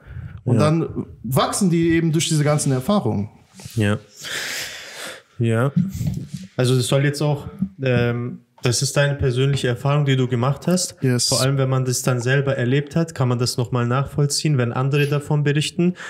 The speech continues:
Speaker 2: Und man bekommt ja immer so das Gefühl, das ist ja so wie in der Schule. Der Lehrer hat Upturn auf mich, deswegen hat er schlechte Note gegeben.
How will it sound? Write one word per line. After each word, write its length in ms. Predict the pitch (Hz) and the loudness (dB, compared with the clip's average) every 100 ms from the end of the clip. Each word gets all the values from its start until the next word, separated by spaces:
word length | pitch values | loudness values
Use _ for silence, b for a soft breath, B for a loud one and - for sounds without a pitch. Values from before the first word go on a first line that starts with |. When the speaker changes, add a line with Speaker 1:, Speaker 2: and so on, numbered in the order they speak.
| B | B
Speaker 2:
Und 380 | 156 160 180 - B B B | 0 2 2 -2 B B B
man 280 | 123 123 127 | 0 2 2
bekommt 380 | 127 131 156 151 | -2 0 0 2
ja 60 | 151 | 2
immer 180 | 143 | 2
so 100 | 139 | 2
das 200 | 135 135 | 0 0
Gefühl, 240 | - 135 147 | -2 0 2
das 120 | 131 | 2
ist 60 | - | 0
ja 100 | 135 | 0
so 200 | 131 131 | 2 2
wie 80 | 127 | 0
in 100 | 120 | 0
der 80 | |
Schule. 440 | 110 - 113 101 95 | -2 0 0 2 0
Der 180 | - 104 | -2 0
Lehrer 280 | 110 110 104 | 0 2 0
hat 140 | 98 | -2
Upturn 380 | 107 - 120 110 | -6 -4 -2 0
auf 200 | 107 110 | -2 -2
mich, 120 | 104 | -4
deswegen 380 | - - 104 101 | -2 -2 0 -2
hat 100 | 98 | -2
er 60 | |
schlechte 380 | 107 - 104 - | -2 0 -2 0
Note 260 | 104 - 98 | -2 -2 0
gegeben. 260 | 92 90 | 0 0